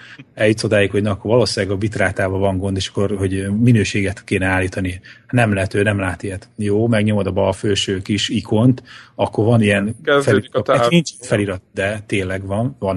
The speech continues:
Speaker 1: mégis olyan felirat. Tehát amikor a, ez a traumást megpróbálod így végigvezetni a megoldáson,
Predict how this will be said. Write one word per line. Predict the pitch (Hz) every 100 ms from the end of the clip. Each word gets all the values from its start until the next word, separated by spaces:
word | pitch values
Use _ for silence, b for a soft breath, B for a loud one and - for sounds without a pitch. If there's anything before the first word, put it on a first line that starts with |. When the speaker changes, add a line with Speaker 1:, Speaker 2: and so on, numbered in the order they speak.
| 92
Speaker 1:
mégis | 92 92 -
olyan | 101
felirat. | - 101 113 143 B B B B B _ -
Tehát | 107
amikor | 113 104 104
a, | 98 101
ez | 104
a | 104
traumást | 110 139 110 104 98 -
megpróbálod | 117 107 120 101 98 95
így | 101
végigvezetni | 98 101 95 98 98 98
a | 92 95 101
megoldáson, | 104 98 98 98 101 - 123